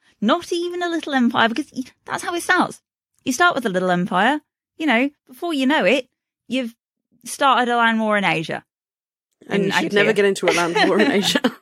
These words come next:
Speaker 1: And then, yeah, I mean, this is obviously the big one through the book, is, is the, the currency standard, the, the gold standard.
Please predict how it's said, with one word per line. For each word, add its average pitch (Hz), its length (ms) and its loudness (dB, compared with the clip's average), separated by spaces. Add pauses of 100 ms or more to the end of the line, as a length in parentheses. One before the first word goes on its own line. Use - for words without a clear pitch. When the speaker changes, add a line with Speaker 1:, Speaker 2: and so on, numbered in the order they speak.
(260)
Speaker 1:
And 226 140 2
then, 220 100 2
yeah, 208 140 2
I 175 80 0
mean, 180 160 -4
this 202 200 0
is 175 120 -4
obviously 175 340 -4
the 151 80 -4
big 160 320 -2
one 160 220 2
through 208 400 -2
the - 80 -2
book, - 300 -8
is, - 120 -6
is - 240 -6
the, - 220 -8 (180)
the - 160 -20
currency 160 540 -4
standard, - 760 -2
the, - 200 -8
the - 180 -6
gold 160 460 2 (160)
standard. - 560 -6